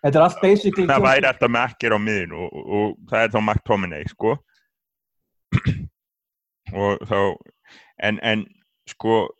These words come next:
Speaker 2: þunnskipaður hópur og allt það, við, við, hérna, við erum ánægðir með mennina sem voru keyptir.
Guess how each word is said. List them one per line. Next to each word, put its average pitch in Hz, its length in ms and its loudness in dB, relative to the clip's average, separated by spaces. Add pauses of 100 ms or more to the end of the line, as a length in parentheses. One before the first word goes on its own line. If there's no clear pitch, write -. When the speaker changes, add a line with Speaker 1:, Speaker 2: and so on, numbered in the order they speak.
(280)
Speaker 2:
þunnskipaður 131 760 -2
hópur 127 320 -2
og 123 60 4
allt - 140 -4
það, 87 180 -2
við, 101 280 -2
við, 107 300 -4
hérna, 110 440 -2
við 113 120 0
erum 113 160 -2
ánægðir 131 320 0
með 120 120 -2
mennina 131 360 -2
sem 120 160 -4
voru 120 120 0
keyptir. - 600 -4